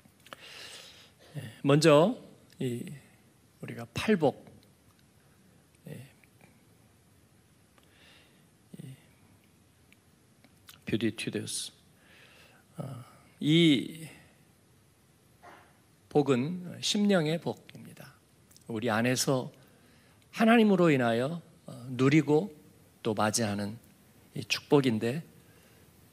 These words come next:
이 말씀에 합당하게 우리는 살 능력이 없습니다. 먼저 그 사실을 전제하고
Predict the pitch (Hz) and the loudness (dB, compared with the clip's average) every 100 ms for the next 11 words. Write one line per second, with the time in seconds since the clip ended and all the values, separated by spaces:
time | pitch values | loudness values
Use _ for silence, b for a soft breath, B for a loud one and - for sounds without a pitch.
0 | - - 156 160 135 139 170 156 143 139 | -20 -4 0 2 2 2 0 2 2 2
1 | 139 - 226 190 143 190 143 123 131 123 | 0 -2 4 4 6 6 4 4 0 -2
2 | - 196 131 113 107 107 117 - - 113 | -2 -2 0 -2 -4 -6 -8 -6 -6 -6
3 | 120 - 127 - - _ _ - - 113 | -8 -14 -18 -20 -20 _ _ -18 -12 -8
4 | 117 107 - 127 - 139 147 120 139 175 | -6 -6 -4 -6 -4 -2 0 0 -2 -4
5 | - 123 123 117 110 110 127 | -2 0 2 0 -2 -4 -4